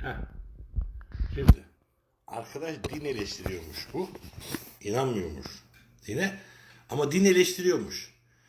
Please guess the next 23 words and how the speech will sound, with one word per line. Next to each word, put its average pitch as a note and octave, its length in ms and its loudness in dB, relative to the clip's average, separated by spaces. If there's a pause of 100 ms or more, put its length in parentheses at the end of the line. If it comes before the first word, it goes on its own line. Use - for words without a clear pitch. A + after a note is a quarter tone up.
(400)
Dini C#3+ 240 0
eleştirdiği E3+ 600 0
için C3+ 200 -4
de E3 60 -2 (120)
Kur'an-ı D#3 300 2
Kerim'in D#3 300 0
kafasına D3+ 480 0
göre C#3+ 220 2
yakabileceğini C3+ 720 0
söylüyor. A2+ 460 0
Kendisi A2 420 -4
Türk A#2 280 -4
oldu, A2 240 -2
Türkmüş, A#2 420 -6
Türkmenmiş. A2 720 -6 (540)
Miş, - 220 -4
miş, E2 220 -8
miş. - 440 -6 (760)
E, C3+ 180 0 (120)
sonra A#2+ 220 0
böyle A#2 320 4
bir, D3+ 240 2
e, G#2+ 460 -4